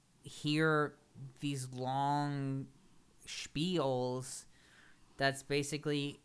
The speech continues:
everything we've already heard exactly like that in just a more boring and long form way? It's like, couldn't we have just, like, cut that out and been like, "Okay, now I'm proposing to you"?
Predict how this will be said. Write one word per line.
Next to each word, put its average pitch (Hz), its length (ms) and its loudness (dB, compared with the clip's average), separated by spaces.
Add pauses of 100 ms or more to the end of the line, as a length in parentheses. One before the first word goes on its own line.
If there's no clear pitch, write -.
(840)
everything 165 440 2
we've 156 160 2
already 151 360 4
heard 139 480 2 (220)
exactly 139 680 0
like 139 180 -2
that 135 320 2
in 127 160 -2
just 127 280 -8
a 139 80 -2
more 135 580 0
boring 135 720 0
and 131 180 -2
long 135 340 0
form 131 440 -2
way? 120 300 2
It's 107 120 -8
like, 117 180 -6
couldn't 143 220 -4
we 143 140 -2
have 135 160 2
just, 131 260 -4
like, 110 280 -4 (260)
cut 139 220 -2
that 131 140 2
out 127 380 4
and 127 200 -4
been 117 200 -4
like, 113 360 -6 (600)
"Okay, 143 280 2
now 139 180 2
I'm 143 120 -2
proposing 135 460 -4
to 90 80 -10
you"? 87 220 -12